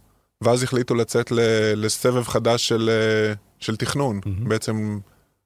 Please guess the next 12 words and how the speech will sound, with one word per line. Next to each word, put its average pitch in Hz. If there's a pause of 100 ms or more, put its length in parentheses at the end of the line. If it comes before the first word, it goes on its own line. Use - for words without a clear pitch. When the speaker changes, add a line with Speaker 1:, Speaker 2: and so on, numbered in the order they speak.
(160)
Speaker 1:
קונספט, 123
אה, 101 (420)
להחיות 117
אותו, 139
לחדש 107
אותו, 139
להביא 117
טכנולוגיות 120
חדשות 123
ומוצגים 107
חדשים. 143 (1400)
אה, 104